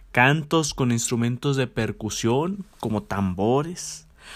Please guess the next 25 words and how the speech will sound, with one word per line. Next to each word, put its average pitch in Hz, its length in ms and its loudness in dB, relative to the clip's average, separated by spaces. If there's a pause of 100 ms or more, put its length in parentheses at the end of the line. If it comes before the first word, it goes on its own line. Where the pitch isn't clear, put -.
(200)
bailes 143 720 4
en 113 160 2
ronda, 160 640 0 (720)
todo 226 460 6 (160)
como 135 240 2
una 147 180 0
forma 147 480 0
de 139 100 0
entretenimiento, 120 1200 -4
¿verdad? 139 380 -6 (240)
Ahí 92 320 -4
en 117 140 0
la 117 120 0
noche 143 600 -2
que 135 100 -2
ya 117 120 2
llegaban 123 580 0
de 127 140 -4
sus 117 360 -4 (340)
pendientes 123 680 0
del 120 220 0
día, 196 400 2 (1120)
¿verdad? 139 480 -4 (1500)
Que 196 140 6
posteriormente 214 1080 2